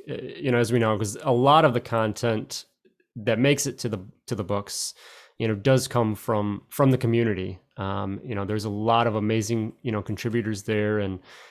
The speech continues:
uh, so, yeah, y-, you know, once you get to that point and you kinda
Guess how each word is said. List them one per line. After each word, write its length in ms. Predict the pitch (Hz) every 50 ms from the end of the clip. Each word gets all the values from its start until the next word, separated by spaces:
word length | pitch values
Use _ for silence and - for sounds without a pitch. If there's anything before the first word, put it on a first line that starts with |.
| - _ _ _
uh, 280 | - 107 107 107 104 107
so, 180 | 101 - - 127
yeah, 260 | 127 147 160 135 104
y-, 240 | 98 113 139 - -
you 160 | 139 135 120
know, 100 | 117 117
once 240 | 117 123 127 123 -
you 80 | 139
get 140 | 120 135 135
to 80 | - 120
that 240 | 123 127 127 -
point 300 | - - 120 123 131 139
and 120 | 131 120 113
you 60 | 107
kinda 400 | - - 123 123 117 113 107 -